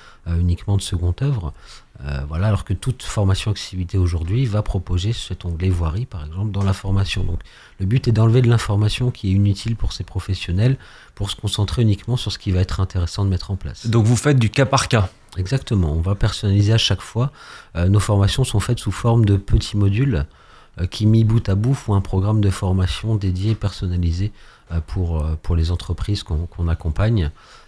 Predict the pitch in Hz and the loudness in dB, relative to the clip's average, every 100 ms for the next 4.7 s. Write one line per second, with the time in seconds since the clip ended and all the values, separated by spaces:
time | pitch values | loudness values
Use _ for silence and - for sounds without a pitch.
0 | - 80 78 82 92 92 87 - 85 90 | -6 -2 0 2 4 4 4 2 2 4
1 | - - 107 - 98 90 - 107 101 95 | 2 2 0 0 0 0 2 0 0 -2
2 | - 92 127 135 - 95 104 101 - 90 | -2 -2 0 0 -2 -4 -2 -4 -6 -2
3 | 92 - 85 82 - - 92 85 95 - | -2 -2 -4 -4 -6 -8 -6 -2 -2 -2
4 | 90 - 85 90 90 107 113 | -4 -4 -2 0 2 2 0